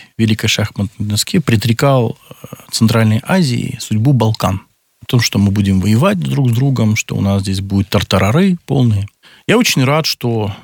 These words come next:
прогноз Збига, как его называют в С Ш А, э, не оправдался. Мы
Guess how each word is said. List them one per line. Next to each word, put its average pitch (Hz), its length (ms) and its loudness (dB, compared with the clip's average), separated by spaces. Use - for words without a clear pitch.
прогноз 107 580 2
Збига, 160 540 2
как - 200 -4
его 113 100 0
называют 104 440 0
в - 40 -8
С - 100 -10
Ш - 140 -4
А, 160 180 2
э, - 60 2
не 131 120 4
оправдался. 110 640 -2
Мы 185 320 2